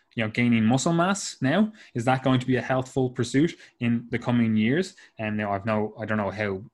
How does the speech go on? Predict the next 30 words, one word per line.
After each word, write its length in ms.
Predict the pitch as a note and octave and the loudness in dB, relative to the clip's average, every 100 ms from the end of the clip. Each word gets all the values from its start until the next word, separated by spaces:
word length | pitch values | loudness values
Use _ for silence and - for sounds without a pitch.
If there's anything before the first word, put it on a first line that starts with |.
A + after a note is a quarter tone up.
| _ _ | _ _
massive 640 | A2+ G#2+ A2 A2 - A2+ G2 | -8 -4 0 -2 -2 -6 -6
they 140 | G2 | -10
are, 240 | F#2 G2 F2+ - | -6 -6 -6 -8
how 60 | |
jacked 480 | G#2 G#2 G2+ A2+ - | -10 -8 -8 -6 -6
out 100 | A2 | -4
of 80 | G2 | -4
their 100 | F#2+ | -6
mind 460 | G2+ A#2+ A#2 G2 - | -4 -4 -4 -8 -12
they 160 | G2 F#2+ | -10 -6
are. 280 | G#2 B2+ - _ | -4 -6 -8 _
They 80 | G#2+ | -10
could 160 | G#2+ G#2+ | -6 -6
be 80 | G#2 | -6
fucking, 520 | A2+ G#2+ G#2+ G2+ G#2+ _ _ - | -6 -6 -6 -6 -10 _ _ -10
I 60 | G#2+ | -8
don't 120 | G2+ | -6
know, 200 | A2 A#2+ | -6 -6
jacked, 420 | G#2 A2+ A#2+ - | -4 -4 -4 -8
and 260 | G#2+ G#2 G#2 | -10 -8 -8
it's, 220 | G#2+ - | -10 -12
you 80 | G#2+ | -12
know, 80 | F#2+ | -10
it's 140 | F#2+ | -6
irrelevant. 420 | G#2+ A#2 A2 G2 F2 | 0 0 0 -4 -4
But 240 | B2 G#2+ _ _ _ - | -4 -4 _ _ _ -6
let's 180 | A2+ - | -4 -4
assume 340 | A#2 B2+ A#2+ | 0 2 4
that 160 | A#2 - | 2 0
they're 240 | A2+ A2+ | -2 -2